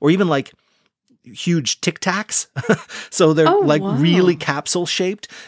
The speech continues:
Speaker 1: usually white or beige, sometimes with a little bit of coloring on it, like a bit of mottled. I've seen some with, like, a mottled gray or a blue gray coloring or a, or a brown coloring.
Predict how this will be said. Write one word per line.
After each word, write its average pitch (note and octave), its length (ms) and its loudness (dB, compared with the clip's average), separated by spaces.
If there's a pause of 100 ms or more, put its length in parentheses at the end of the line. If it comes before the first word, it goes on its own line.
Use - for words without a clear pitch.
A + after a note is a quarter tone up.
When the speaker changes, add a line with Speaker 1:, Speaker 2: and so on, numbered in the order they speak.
Speaker 1:
usually A3 720 0
white E3+ 560 -4
or D#3 160 -2
beige, D#3+ 520 0
sometimes E3 440 -4
with D#3+ 100 -4
a C#3+ 60 2
little C#3 340 2
bit E3 140 -2
of D#3+ 120 -6
coloring D#3+ 400 -2
on D3+ 140 0
it, C3+ 80 -4
like C#3+ 140 -4
a C3 40 -2
bit B2+ 140 -2
of A#2+ 100 -2
mottled. A#2+ 680 -2
I've A2 120 -4
seen B2+ 220 -2
some C#3 160 0
with, B2 160 -2
like, A#2 140 -4
a B2 60 -2
mottled A2+ 460 -4
gray B2 440 0
or A2+ 160 -2
a G#2+ 40 -8
blue B2 280 -2
gray B2 280 -2
coloring B2+ 540 0
or G#2 140 -6
a, G2 80 -10 (180)
or A2+ 160 -4
a G2 60 -6
brown A#2+ 400 -4
coloring. B2+ 500 0